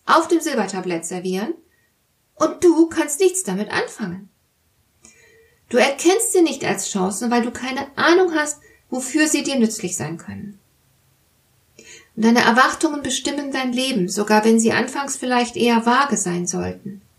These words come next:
Deine Erwartungen sind eine unsichtbare Form von Energie, die in deinem Inneren wirkt.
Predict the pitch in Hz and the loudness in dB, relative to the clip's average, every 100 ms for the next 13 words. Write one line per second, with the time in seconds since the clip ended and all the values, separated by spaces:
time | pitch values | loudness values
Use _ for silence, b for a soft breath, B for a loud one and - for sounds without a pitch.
0 | _ _ - 220 220 214 233 247 - 262 | _ _ 2 4 6 6 4 2 -4 -2
1 | 247 226 240 233 - 214 220 302 311 285 | 0 0 -2 -2 0 0 2 2 2 2
2 | - 254 240 233 240 226 233 220 226 233 | 2 2 2 2 2 2 0 2 4 4
3 | 208 233 254 - - - 208 226 226 226 | 2 0 -2 -4 -6 -2 2 4 4 2
4 | 254 254 196 185 170 175 | 0 0 0 0 -2 -4